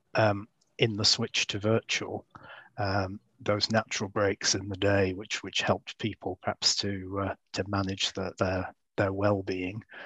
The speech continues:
so easily disappear once you've donned a set of headphones and parked yourself in a chair and got eight hours of solid Zoom meetings to, to attend. So workload,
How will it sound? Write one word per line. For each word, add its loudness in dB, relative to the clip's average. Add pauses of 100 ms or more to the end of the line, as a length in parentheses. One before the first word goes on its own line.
(240)
so 6
easily 2 (180)
disappear 2
once -4
you've -10
donned -2
a -6
set 2
of -8
headphones -2
and -8
parked -2
yourself 2
in -6
a -8
chair 0
and -6
got -2 (220)
eight 0
hours 2
of 0
solid 4 (240)
Zoom 0
meetings 2
to, -2
to 0
attend. 0 (920)
So 6 (120)
workload, 6